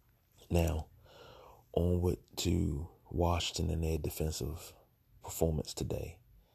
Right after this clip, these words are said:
Uh, not very good. You gave up thirty points.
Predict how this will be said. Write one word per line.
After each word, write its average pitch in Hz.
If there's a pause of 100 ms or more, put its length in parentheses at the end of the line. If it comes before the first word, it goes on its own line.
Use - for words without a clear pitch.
(800)
Uh, 69 (800)
not 90
very 76
good. 78
You 87
gave 82
up -
thirty 76
points. -